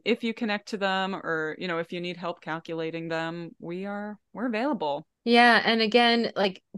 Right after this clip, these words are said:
Speaker 2: play with this in relation to your part of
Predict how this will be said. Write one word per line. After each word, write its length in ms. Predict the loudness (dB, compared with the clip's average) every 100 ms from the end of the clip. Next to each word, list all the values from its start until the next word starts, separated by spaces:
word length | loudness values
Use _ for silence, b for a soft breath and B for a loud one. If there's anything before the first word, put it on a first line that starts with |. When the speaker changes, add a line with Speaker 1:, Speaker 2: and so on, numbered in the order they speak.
| -20 -16
Speaker 2:
play 560 | -2 6 8 8 6
with 260 | 6 4 4
this 340 | 2 2 2 0
in 140 | 2
relation 480 | 4 4 2 0 -6
to 100 | -4
your 140 | -6
part 240 | -2 -2
of 120 | -2